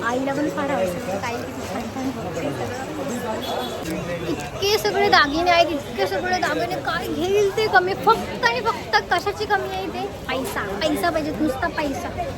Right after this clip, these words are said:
की भरमसाठ शॉपिंग करू शकतो आणि खूप भारी आहे हे. कुठे? बृहन्मुंबई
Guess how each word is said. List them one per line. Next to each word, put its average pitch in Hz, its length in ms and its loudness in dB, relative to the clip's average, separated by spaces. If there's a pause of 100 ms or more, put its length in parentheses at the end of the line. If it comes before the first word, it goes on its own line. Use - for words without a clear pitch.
(160)
की 349 80 0
भरमसाठ 370 840 6
शॉपिंग 370 400 4
करू 359 180 8
शकतो 311 360 2 (580)
आणि 285 160 2
खूप 320 500 4
भारी 285 500 2
आहे 247 140 0
हे. 262 180 0 (540)
कुठे? 392 380 2 (560)
बृहन्मुंबई 339 800 0